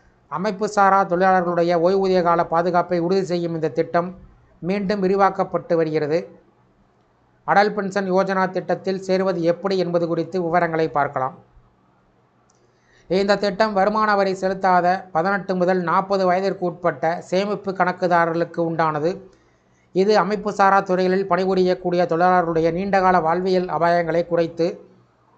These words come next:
சுயமாக தங்கள் ஓய்வூதியத்திற்காக, ஓய்வூதியத்திற்காக சேமிக்க ஊக்குவிக்கிறது. இந்த திட்டத்தின் முக்கிய நோக்கம் ஏழைகள், பின்தங்கியவர்கள் மற்றும் அமைப்பு சாரா துறையில்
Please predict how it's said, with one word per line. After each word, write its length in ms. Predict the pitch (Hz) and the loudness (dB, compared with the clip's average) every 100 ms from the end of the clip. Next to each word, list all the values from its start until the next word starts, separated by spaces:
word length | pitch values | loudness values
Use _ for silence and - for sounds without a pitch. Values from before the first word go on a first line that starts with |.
| _ - | _ -4
சுயமாக 500 | 196 214 208 202 196 - | 0 2 4 4 2 0
தங்கள் 240 | 185 185 170 | 0 0 2
ஓய்வூதியத்திற்காக, 800 | 190 190 185 185 185 175 170 175 175 - - _ 151 | 2 2 0 -2 -6 0 0 0 -2 -20 -20 _ 0
ஓய்வூதியத்திற்காக 840 | 190 196 190 180 160 165 160 160 180 | 2 2 2 0 -2 -2 0 0 0
சேமிக்க 400 | 180 185 185 185 175 | -2 -2 -2 -2 -2
ஊக்குவிக்கிறது. 580 | 180 180 170 156 151 165 190 - _ _ _ _ _ - 196 | -2 -4 -2 -2 0 -2 -2 -12 _ _ _ _ _ -4 -2
இந்த 140 | 202 196 | 0 -2
திட்டத்தின் 440 | 202 220 190 208 190 | 0 0 0 -4 -4
முக்கிய 260 | 185 220 202 | -2 -2 0
நோக்கம் 340 | 185 185 196 190 170 | 0 0 -2 -2 0
ஏழைகள், 340 | 196 185 190 196 | 2 2 0 -2
பின்தங்கியவர்கள் 840 | 190 202 190 190 185 180 170 180 180 | -8 -6 -4 -2 0 0 0 0 -2
மற்றும் 320 | 165 - 180 165 | -4 -4 -4 -2
அமைப்பு 280 | 190 190 190 | -4 -6 -2
சாரா 200 | 185 180 180 | 0 2 2
துறையில் 280 | 170 175 175 | 0 0 0